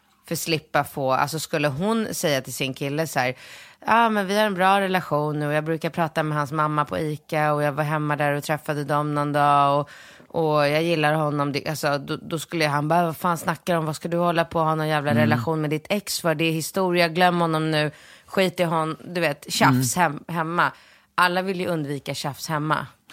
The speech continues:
Speaker 2: Ja, det är verkligen så. Och jag, jag tycker att det blir så uppenbart, för han känns ju väldigt,
Speaker 1: Men jag
Speaker 2: eh,
Speaker 1: fattar inte varför han bryr sig.
Speaker 2: Jag fattar inte heller det.
Speaker 1: Alltså varför, varför gör han en grej utav det här? Kan inte han bara så här,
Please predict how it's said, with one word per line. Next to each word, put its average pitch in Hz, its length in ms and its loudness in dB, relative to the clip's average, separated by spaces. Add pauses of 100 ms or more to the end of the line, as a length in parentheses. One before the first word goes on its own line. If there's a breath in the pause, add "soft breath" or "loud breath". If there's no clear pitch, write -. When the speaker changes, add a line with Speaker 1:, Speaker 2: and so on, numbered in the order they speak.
(760 loud breath)
Speaker 2:
Ja, 139 80 -2
det 190 120 2
är 240 40 0
verkligen 120 280 -4
så. - 200 -10 (800 soft breath)
Och 120 300 0 (160)
jag, 127 280 -4
jag 147 120 0
tycker 170 160 -2
att 147 60 0
det 160 60 0
blir 143 120 0
så 123 300 2
uppenbart, 143 540 0
för 131 100 2
han 143 180 2
känns 196 460 0
ju 135 60 0
väldigt, 104 600 -2 (200)
Speaker 1:
Men 196 140 0
jag 180 100 4
Speaker 2:
eh, - 20 -4
Speaker 1:
fattar 214 180 0
inte 180 140 -2
varför 160 240 2
han 143 140 0
bryr 214 220 -2
sig. - 240 -8
Speaker 2:
Jag 143 80 0
fattar 160 240 -4
inte 120 120 -2
heller 139 280 -2
det. - 140 -12 (680)
Speaker 1:
Alltså 202 180 -2
varför, 214 400 -4
varför 214 240 -2
gör 214 160 4
han 202 120 2
en 180 120 -2
grej 277 300 -2
utav 151 280 0
det 131 80 0
här? 131 260 -2
Kan 160 220 -4
inte 175 120 -2
han 208 200 2
bara 151 160 2
så 151 120 -4
här, 135 340 4